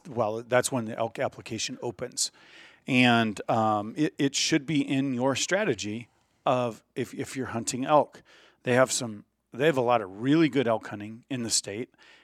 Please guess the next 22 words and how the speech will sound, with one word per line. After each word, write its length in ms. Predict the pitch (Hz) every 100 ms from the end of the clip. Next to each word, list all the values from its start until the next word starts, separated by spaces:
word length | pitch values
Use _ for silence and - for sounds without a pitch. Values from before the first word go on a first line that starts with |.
| _
and 640 | - 127 117 113 110 110 - _ _ _
we 100 | 135
have 80 | 120
a 60 |
lot 160 | 117 113
of 80 | 101 95
good 240 | 147 135
camps, 360 | - 139 135 143
and 80 | 117
we 60 |
have 140 | 120 123
some 180 | - 107
great 380 | 98 123 156
camps. 240 | - 117 -
Some 160 | 156
of 80 | 131
our 80 | 123
best 320 | 101 143 127
camps 400 | - 156 143 - -
are 120 | 117
in 180 | 113 117
Wyoming. 600 | 120 123 170 135 104 117